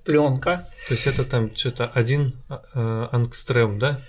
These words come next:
Speaker 2: Десять?
Speaker 1: Ну, нет,
Speaker 2: Сколько
Speaker 1: это,
Speaker 2: это?
Speaker 1: скажем, один нанометр,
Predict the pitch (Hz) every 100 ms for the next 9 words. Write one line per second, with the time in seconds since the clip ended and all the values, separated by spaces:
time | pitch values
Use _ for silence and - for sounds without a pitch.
0 | - - 127 170 - - 175 147 131 160
1 | 143 175 165 160 - 156 - - 165 151
2 | 156 147 156 202 175 151 160 156 156 135
3 | 123 - 104 -